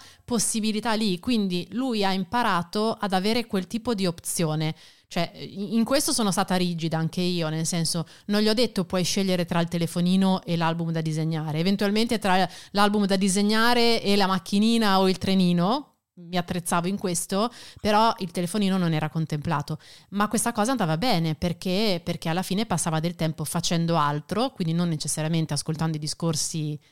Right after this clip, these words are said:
degli adulti, e, e, ed era nel suo mondo.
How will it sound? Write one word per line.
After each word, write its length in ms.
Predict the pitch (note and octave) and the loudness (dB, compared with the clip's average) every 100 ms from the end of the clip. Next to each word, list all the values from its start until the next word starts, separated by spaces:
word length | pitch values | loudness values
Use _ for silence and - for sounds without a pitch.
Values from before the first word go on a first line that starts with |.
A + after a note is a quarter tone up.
| _ | _
degli 240 | - F#3 G3 | -4 2 2
adulti, 720 | G#3+ F#3 F3 E3+ G#3 A#3+ - _ _ _ _ _ | 2 2 0 0 -2 -2 -6 _ _ _ _ _
e, 240 | A#3+ G#3+ | -4 -4
e, 140 | A#3 - | -6 -6
ed 140 | C4 G#3+ | 0 2
era 160 | F#3+ | 2
nel 180 | B3+ E3+ | 2 2
suo 160 | - D#3+ | 0 2
mondo. 640 | A#3 F3 D#3+ D#3 D#3 - | 2 2 0 -2 -4 -8